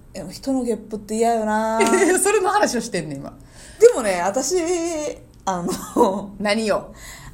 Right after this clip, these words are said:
Speaker 1: 私はね、食べてどうこうじゃなくて、
Speaker 2: そうそうそう。
Speaker 1: 臭いゲップというよりかは、
Speaker 2: うん。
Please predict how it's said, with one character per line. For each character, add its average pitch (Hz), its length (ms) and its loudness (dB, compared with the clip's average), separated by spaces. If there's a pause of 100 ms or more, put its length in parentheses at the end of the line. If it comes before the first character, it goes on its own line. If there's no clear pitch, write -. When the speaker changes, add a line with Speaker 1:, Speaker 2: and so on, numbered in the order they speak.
Speaker 1:
私 294 280 0
は 330 140 2
ね、 247 320 -4 (440)
食 294 120 0
べ 480 100 6
て 294 120 2
ど 220 180 4
う 208 100 -4
こ 180 160 2
う 170 60 0
じ 165 60 -4
ゃ 165 40 -4
な 165 120 -6
く 165 100 -12
て、 156 380 -6 (280)
Speaker 2:
そ 254 180 4
う - 40 2
そ 185 140 -2
う 147 40 -8
そ - 80 -10
う。 - 40 -10
Speaker 1:
臭 427 240 4
い 226 80 2
ゲ 202 100 2
ッ 196 100 -4
プ 214 100 -2
と 196 120 0
い 196 40 2
う - 20 2
よ 190 120 0
り 175 80 -4
か 175 140 -2
は、 175 320 2 (260)
Speaker 2:
う 185 60 -6
ん。 160 160 -6